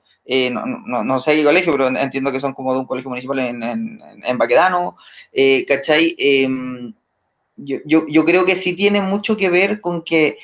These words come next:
eh, con la teoría del perrito golpeado, ¿cachai? Que al final igual,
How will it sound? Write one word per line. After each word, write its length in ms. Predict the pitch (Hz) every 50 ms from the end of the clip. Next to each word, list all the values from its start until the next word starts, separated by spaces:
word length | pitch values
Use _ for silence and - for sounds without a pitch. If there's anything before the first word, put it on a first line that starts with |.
| - - - _ _ _ _
eh, 320 | - 135 135 135 131 131 110
con 140 | 143 143 139
la 100 | 131 120
teoría 280 | 135 135 135 156 165
del 160 | 180 180 180 175
perrito 260 | 156 147 151 - 190
golpeado, 560 | 185 160 131 104 - 151 170 165 131 107 104
¿cachai? 540 | - 117 - - 127 120 131 143 127 107 _ _
Que 100 | 139 131
al 80 | 131
final 340 | - - 131 135 143 151 156
igual, 880 | 151 131 139 139 151 160 165 165 165 170 170 165 165 165 170 170 -